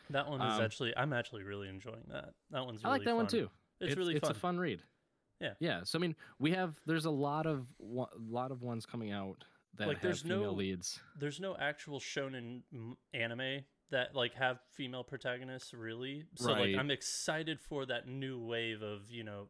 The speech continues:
Speaker 1: female protagonists in shonen, because we do have at least, I mean, we just listed off three series,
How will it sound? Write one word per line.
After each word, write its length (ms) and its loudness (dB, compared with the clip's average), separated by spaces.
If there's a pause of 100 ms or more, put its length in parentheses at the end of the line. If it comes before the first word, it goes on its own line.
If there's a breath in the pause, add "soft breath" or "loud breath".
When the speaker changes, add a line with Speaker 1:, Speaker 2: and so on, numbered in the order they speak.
Speaker 1:
female 320 -6
protagonists 640 -6
in 220 -6
shonen, 460 -6
because 300 -8
we 100 -2
do 280 -2
have 200 2
at 200 -2
least, 380 -6 (260)
I 40 0
mean, 160 -6
we 120 -2
just 180 -6
listed 320 -6
off 160 -2 (120)
three 340 -6
series, 680 -8